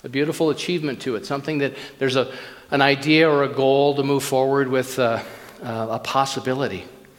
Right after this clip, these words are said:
It involves relationships that are, are meaningful and collaborative and supportive.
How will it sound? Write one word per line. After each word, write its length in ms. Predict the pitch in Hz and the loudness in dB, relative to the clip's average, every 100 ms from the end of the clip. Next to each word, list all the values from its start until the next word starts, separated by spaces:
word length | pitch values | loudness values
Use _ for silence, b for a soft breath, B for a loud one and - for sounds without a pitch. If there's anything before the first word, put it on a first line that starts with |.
| B B B B B B B _ | B B B B B B B _
It 120 | 117 | -6
involves 420 | 117 113 123 110 107 | -4 2 2 2 -2
relationships 1040 | 101 113 165 - 180 - 175 170 - - | 0 2 2 0 -2 0 0 0 -4 -4
that 160 | 113 107 | 0 0
are, 260 | 104 104 | 0 -2
are 120 | 104 | -6
meaningful 680 | 104 139 185 180 - 180 175 | -2 0 2 0 0 2 4
and 120 | 131 107 | 2 0
collaborative 840 | 123 127 151 160 123 - 170 170 | 2 4 4 2 -2 0 0 0
and 120 | 113 | -4
supportive. 840 | - - - 175 190 196 180 - | -8 -12 0 2 2 0 -4 -10